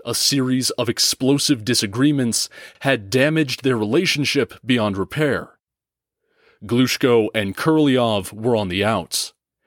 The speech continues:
and that wouldn't change for the rest of their lives. The last Soviet manned launch was Vostok two,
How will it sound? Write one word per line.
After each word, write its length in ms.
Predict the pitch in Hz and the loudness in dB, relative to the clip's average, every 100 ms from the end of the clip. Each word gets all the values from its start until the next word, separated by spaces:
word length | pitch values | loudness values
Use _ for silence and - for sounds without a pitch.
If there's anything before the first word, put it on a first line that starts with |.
| _ _ - | _ _ -4
and 180 | 107 | 0
that 220 | 123 165 156 | 0 0 0
wouldn't 320 | 156 143 104 | 0 0 -2
change 760 | - 190 185 135 101 95 - _ | 0 0 2 0 0 -4 -8 _
for 120 | - | -4
the 100 | 135 | 0
rest 300 | 123 104 - | 2 0 -2
of 60 | 101 | -4
their 120 | 90 | -4
lives. 680 | 90 117 123 92 - - - _ _ _ _ _ _ _ _ _ _ _ _ _ _ _ _ _ _ 107 | 0 0 0 -2 -8 -12 -12 _ _ _ _ _ _ _ _ _ _ _ _ _ _ _ _ _ _ -4
The 160 | 117 | 0
last 500 | 127 123 180 196 - | 2 2 2 -2 -4
Soviet 640 | - - 156 147 139 139 113 | -2 0 2 2 2 -2 -2
manned 380 | 107 113 110 | 0 0 0
launch 600 | 92 92 156 139 117 - - | -2 0 0 0 -2 -6 -6
was 220 | 117 127 | -4 -4
Vostok 600 | 98 107 92 - 107 87 - | -2 -2 -2 -2 -4 -4 -6
two, 440 | - 131 101 - | -2 0 0 -6